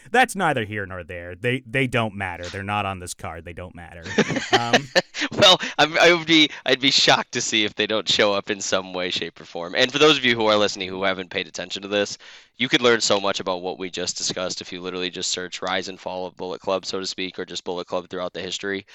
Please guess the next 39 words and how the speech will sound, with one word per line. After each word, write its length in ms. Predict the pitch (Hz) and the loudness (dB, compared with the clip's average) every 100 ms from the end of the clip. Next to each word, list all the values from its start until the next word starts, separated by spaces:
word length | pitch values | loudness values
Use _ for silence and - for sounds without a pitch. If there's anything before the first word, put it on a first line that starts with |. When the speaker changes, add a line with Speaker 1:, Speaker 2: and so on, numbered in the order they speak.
| - - _ - | -20 -20 _ -4
Speaker 2:
Um, 340 | 95 92 90 | -2 0 2
Speaker 1:
yeah, 360 | 175 127 117 123 - | 4 6 4 0 2
New 60 | 135 | 6
Speaker 2:
on 140 | 120 | 8
Speaker 1:
Japan 280 | 120 120 160 | 8 6 6
Speaker 2:
YouTube. 340 | 147 123 123 143 | 6 6 6 4
Speaker 1:
has 200 | 151 151 | 4 2
an 100 | 147 | 2
ex-, 260 | 139 139 135 | 2 2 2
Speaker 2:
Yeah. 380 | 123 123 113 107 | 6 8 10 8
Speaker 1:
has 120 | 104 | 6
an 80 | 143 | 4
excellent 500 | 147 151 - 147 110 | 2 2 0 -4 -4
series. 260 | - 127 113 | -4 -2 6
Speaker 2:
Oh, 200 | 127 120 | 8 8
it's 200 | 113 - | 8 6
Speaker 1:
They 100 | - | 6
Speaker 2:
so 100 | 127 | 6
Speaker 1:
also 160 | 139 - | 6 4
Speaker 2:
good. 320 | 139 117 113 - _ _ _ | 2 2 -2 -12 _ _ _
So 260 | - 101 82 | -4 -2 -2
good. 200 | 78 127 | -4 -4
Speaker 1:
Mm-hmm. 260 | 120 123 117 _ _ _ _ _ _ | -4 -6 -8 _ _ _ _ _ _
Narrated 440 | 113 135 147 151 139 | 0 2 2 2 2
by 180 | 127 120 | 2 0
the 100 | 110 | -2
great 300 | 123 131 131 | -2 -2 -2
Kevin 300 | 131 127 117 | -6 -4 -4
Kelly, 340 | - 113 87 | -6 -8 -8
who 80 | 104 | -10
will 240 | 120 196 | -4 -2
be 100 | 233 | -2
on 200 | 202 190 | -2 -2
commentary 680 | 175 196 151 90 104 85 87 | -2 -4 -4 -8 -10 -10 -10
this 180 | 110 - | -12 -10
Sunday 500 | 135 120 85 78 82 | -8 -8 -8 -14 -16
at 140 | 92 - | -16 -14
Forbidden 420 | 101 104 95 90 | -14 -12 -14 -12
Door. 380 | 104 87 - | -14 -16 -20